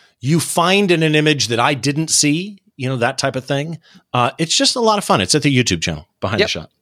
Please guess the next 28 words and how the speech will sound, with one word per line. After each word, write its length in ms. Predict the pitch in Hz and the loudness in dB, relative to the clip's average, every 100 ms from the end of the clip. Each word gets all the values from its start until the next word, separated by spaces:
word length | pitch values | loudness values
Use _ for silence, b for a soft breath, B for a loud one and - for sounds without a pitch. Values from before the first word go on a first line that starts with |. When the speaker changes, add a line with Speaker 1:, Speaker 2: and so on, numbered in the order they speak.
| - B B - | -20 B B -10
Speaker 2:
Uh, 280 | 107 104 101 | -2 0 0
behind 300 | 95 104 131 | 0 0 0
the 60 | 139 | 2
shot 280 | 143 139 131 | 2 2 2
dot 220 | 135 - | 0 0
T 220 | 156 143 | 0 0
V 360 | 120 139 165 185 | 2 0 2 2
is 180 | 113 101 | 0 0
where 140 | 110 | 0
you 80 | 120 | 0
can 160 | 127 110 | -2 -2
find 320 | 113 110 104 | 0 0 -2
Steve 400 | - 131 156 147 | -2 0 0 -2
and 260 | 131 110 107 - | -2 -2 -2 -2
all 220 | 202 160 | 0 2
of 80 | 107 | 0
his 180 | 101 87 | -2 -4
musings 600 | 87 80 85 85 85 - B B | -6 -4 -4 -4 -6 -10 B B
and 120 | 113 | -8
the 40 | 107 | -4
people 260 | 117 113 | -4 0
that 120 | 107 - | 0 0
he 140 | 127 | -4
muses 560 | 110 90 80 76 78 78 | -4 -6 -6 -8 -10 -4
with. 380 | 82 71 - B B B B | -4 -4 -10 B B B B
Um, 520 | 110 101 98 92 95 _ | -2 0 0 -2 -6 _
and, 440 | 120 113 110 107 117 | -4 -2 -2 -2 0
uh, 340 | 110 107 | 4 4